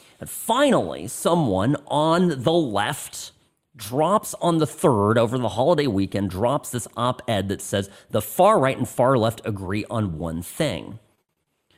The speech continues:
Women don't count."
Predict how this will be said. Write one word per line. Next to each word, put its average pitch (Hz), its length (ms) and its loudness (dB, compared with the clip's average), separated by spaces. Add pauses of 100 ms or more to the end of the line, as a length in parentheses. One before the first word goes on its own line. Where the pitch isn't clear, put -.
(340)
Women 139 540 4 (180)
don't 113 380 4 (240)
count." - 640 -4